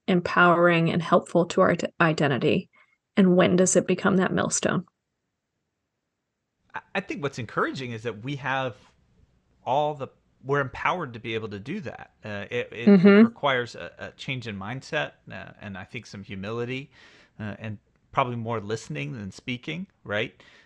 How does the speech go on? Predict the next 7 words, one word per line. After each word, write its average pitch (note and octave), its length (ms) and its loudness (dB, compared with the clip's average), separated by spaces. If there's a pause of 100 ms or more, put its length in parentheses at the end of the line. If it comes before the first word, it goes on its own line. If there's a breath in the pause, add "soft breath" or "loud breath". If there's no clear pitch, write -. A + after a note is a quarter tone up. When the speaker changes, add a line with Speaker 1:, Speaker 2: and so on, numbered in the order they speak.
(140 soft breath)
Speaker 2:
But A2+ 400 -4 (1600)
holding F3 360 -4
on C#3+ 160 -2
tightly B2+ 400 -4
to G#2+ 100 -8
things A#2 400 -10
that G2+ 260 -8